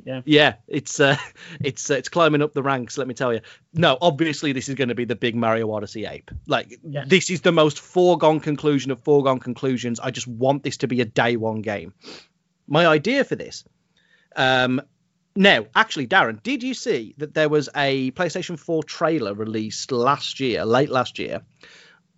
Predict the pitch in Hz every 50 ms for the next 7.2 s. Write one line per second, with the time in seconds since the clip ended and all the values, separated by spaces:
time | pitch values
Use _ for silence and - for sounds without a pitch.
0 | 131 - - 135 139 143 - - - - - - 175 175 175 175 175 170 165 160
1 | 143 - - _ _ _ _ - 151 143 143 139 139 139 131 - - 156 139 143
2 | 131 - - - - 175 170 160 - 160 156 151 - - 143 - _ - 151 139
3 | - 151 143 139 - - 139 127 - - 135 123 - 139 123 - 139 127 123 117
4 | - 120 120 120 120 113 - 127 120 117 117 117 120 117 - _ - 120 120 117
5 | 110 117 113 113 113 110 110 110 98 - 98 - - _ _ 131 127 135 131 -
6 | - 147 127 101 80 73 - - - - - _ _ _ - 127 131 131 139 139
7 | 135 135 135